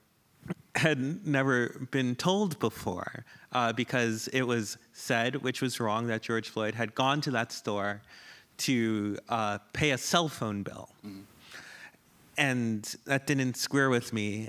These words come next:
Speaker 1: And so we tried to find the two people who were in the car with him.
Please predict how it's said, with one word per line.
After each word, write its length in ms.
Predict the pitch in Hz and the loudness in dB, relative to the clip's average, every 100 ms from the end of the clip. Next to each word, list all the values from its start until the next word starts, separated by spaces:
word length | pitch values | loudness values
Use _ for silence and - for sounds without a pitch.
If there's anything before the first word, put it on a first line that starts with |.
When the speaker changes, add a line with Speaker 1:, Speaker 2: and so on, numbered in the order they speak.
| - | -4
Speaker 1:
And 140 | 123 | -4
so 440 | - 143 123 110 - - - - - | -2 0 2 0 -4 -14 -20 -20 -4
we 120 | 143 | -2
tried 580 | 135 - 151 147 156 147 | 0 2 2 2 0 -2
to 100 | - | -2
find 460 | 147 - 120 127 123 | -2 0 0 2 -2
the 60 | 117 | -4
two 300 | - 156 147 | -2 -2 -2
people 640 | - 170 185 135 117 120 | -2 -2 -2 -2 -2 -2
who 100 | 127 | 0
were 100 | 123 | 0
in 120 | 120 | 2
the 80 | 117 | 0
car 360 | - 156 170 170 | 0 2 2 2
with 220 | 113 98 | -2 -4
him. 300 | 98 - - | -10 -10 -14